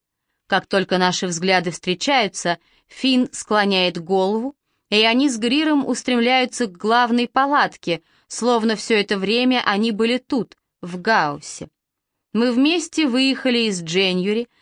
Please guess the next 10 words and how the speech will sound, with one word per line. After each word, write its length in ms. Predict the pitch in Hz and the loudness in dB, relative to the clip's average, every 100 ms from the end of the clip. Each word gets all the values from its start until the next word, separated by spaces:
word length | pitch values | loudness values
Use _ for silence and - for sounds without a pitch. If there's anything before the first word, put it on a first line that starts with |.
| _ - | _ -2
но 140 | 240 | -2
вскоре 360 | 247 - 339 359 | -2 -2 0 2
незаметно 580 | 339 285 277 285 285 294 | 2 2 2 2 0 0
разделились, 760 | 302 254 - 262 214 202 202 _ _ | 0 0 -2 0 0 -2 -4 _ _
чтобы 380 | - - 208 208 | -6 -2 0 0
корделианцы 800 | 220 196 190 196 202 262 - 311 | -2 0 0 2 2 2 0 0
не 120 | 233 | 0
сразу 460 | - 190 196 226 240 | 0 2 2 2 2
это 280 | 190 233 | 0 0
заметили. 760 | 208 196 170 156 151 - 147 | -2 0 0 0 -2 -6 -12